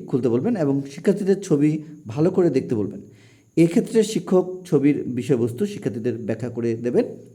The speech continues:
যেমন এই ছবিতে দুজন শিক্ষার্থী তারা বিদ্যালয়ে কী কী কাজ করে তা বলতে। আচ্ছা, তো আমরা সুন্দরভাবে দেখতে পেলাম যে যেমন এই ছবিতে দুজন শিক্ষার্থী তারা বিদ্যালয়ে কী কী কাজ করে তা বলছে।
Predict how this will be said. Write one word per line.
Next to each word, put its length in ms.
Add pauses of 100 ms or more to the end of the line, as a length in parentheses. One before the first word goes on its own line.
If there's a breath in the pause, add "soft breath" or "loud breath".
যেমন 280
এই 120
ছবিতে 380
দুজন 340
শিক্ষার্থী 420
তারা 480 (260 loud breath)
বিদ্যালয়ে 400
কী 140
কী 220 (420)
কাজ 300 (240)
করে 180
তা 340 (140)
বলতে। 300 (1120 soft breath)
আচ্ছা, 260 (1500 soft breath)
তো 80
আমরা 160
সুন্দরভাবে 320
দেখতে 220
পেলাম 260
যে 400
যেমন 360
এই 140
ছবিতে 280
দুজন 260
শিক্ষার্থী 520 (300)
তারা 200
বিদ্যালয়ে 340
কী 140
কী 180
কাজ 260 (380)
করে 160
তা 340 (120)
বলছে। 300